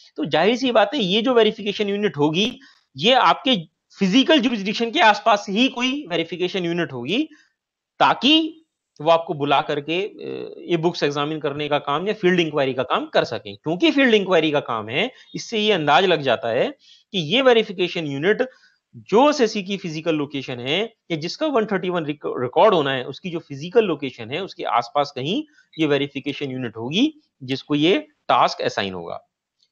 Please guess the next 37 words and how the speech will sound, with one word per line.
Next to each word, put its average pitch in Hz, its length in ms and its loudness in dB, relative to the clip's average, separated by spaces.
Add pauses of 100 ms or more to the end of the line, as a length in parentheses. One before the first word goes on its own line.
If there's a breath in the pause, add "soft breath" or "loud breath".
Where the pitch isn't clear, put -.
(200)
वापस 226 360 4
लौटता 220 240 4
हूं 254 160 6
assessment 151 400 0
unit 123 300 -6
पे। - 120 -20 (540 loud breath)
तो - 60 -14
assessment 240 580 -2
unit 247 300 2
ने 233 300 4
एसएससी 143 360 -2
से 226 120 2
information 214 520 0
चाहिए, 220 580 4 (240)
नैक 123 440 -4
के 196 100 4
through 220 320 0 (440)
एसएससी 147 320 -2
के 160 80 -4
पास 175 480 0 (640)
questionnaire 165 420 0
आ 151 100 6
रही 156 180 0
है। 180 200 -8 (1300)
Assessment 240 500 0
unit 247 280 2
को 233 220 4
कोई 233 200 0
verification 160 640 0
field 196 240 0
inquiry 196 360 0
करानी 202 360 0
है 233 260 -4 (600 soft breath)
तो 220 100 6
नैक 143 580 0
के 330 120 0
through, 269 380 2